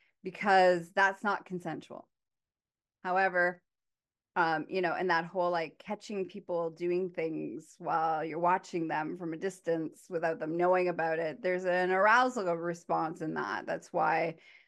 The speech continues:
that's why it's become, you know, there's, there's all of those, you know, that's why we watch porn, okay? We have to watch something without engaging in it. So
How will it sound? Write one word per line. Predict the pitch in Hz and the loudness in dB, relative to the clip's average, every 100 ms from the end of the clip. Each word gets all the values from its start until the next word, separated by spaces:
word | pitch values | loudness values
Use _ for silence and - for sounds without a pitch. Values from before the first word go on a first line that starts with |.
| _ 160 | _ -14
that's | 160 - | -10 -4
why | 160 156 | 0 0
it's | 156 - - | -2 -8 -16
become, | 170 175 156 - 160 151 143 - | -18 -12 -12 -4 -2 -2 -4 -6
you | 160 | -8
know, | - - | -10 -12
there's, | - - - _ _ _ _ - | -12 -12 -18 _ _ _ _ -12
there's | 160 | -10
all | - 165 170 | -4 0 0
of | 165 | 0
those, | 160 151 156 156 | -4 -8 -8 -10
you | 151 | -12
know, | 143 - 175 _ _ _ _ _ _ _ _ _ _ _ _ _ _ _ - | -10 -12 -20 _ _ _ _ _ _ _ _ _ _ _ _ _ _ _ -8
that's | 185 - | -8 4
why | 262 | 6
we | 247 220 | 6 6
watch | 190 185 - | 6 6 0
porn, | - 131 135 _ _ _ _ _ _ _ _ _ - | -6 -6 -8 _ _ _ _ _ _ _ _ _ -4
okay? | 185 185 _ - _ - | -2 -2 _ -20 _ -10
We | |
have | 214 | -4
to | |
watch | 185 170 180 180 - | -4 2 6 6 4
something | - 165 160 160 160 170 _ _ _ - | -8 -6 -4 -4 -4 -10 _ _ _ -6
without | 165 - 190 196 175 - - | -6 0 4 4 4 -2 -8
engaging | 170 170 170 165 | -4 -2 -2 -4
in | 120 | -4
it. | - - _ _ _ _ _ _ _ _ _ _ _ _ _ _ _ _ _ _ _ _ _ _ _ | -8 -12 _ _ _ _ _ _ _ _ _ _ _ _ _ _ _ _ _ _ _ _ _ _ _
So | - 247 | -2 2